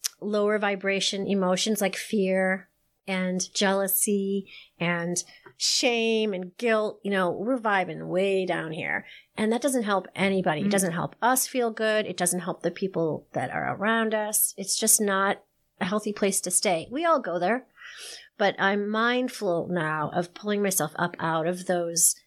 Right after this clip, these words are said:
Speaker 1: low vibration frequencies and focusing on the positive mindset,
Speaker 2: Mm.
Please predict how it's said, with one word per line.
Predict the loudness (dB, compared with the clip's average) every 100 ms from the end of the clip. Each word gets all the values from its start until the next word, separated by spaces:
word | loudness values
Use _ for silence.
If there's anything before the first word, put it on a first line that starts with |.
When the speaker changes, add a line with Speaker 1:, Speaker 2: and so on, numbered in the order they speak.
| -10
Speaker 1:
low | -2 2 2
vibration | 2 0 0 0 0 0 -2 -6
frequencies | -4 -2 2 2 2 0 0
and | -2 -6
focusing | -2 -2 0 0 0 0
on | -2 -2 -4 -8 -16 -20 -6
the | -4
positive | -2 0 0 0 0 0
mindset, | 0 0 -2 -2 0 -2 -6 _ -10
Speaker 2:
Mm. | -6 -6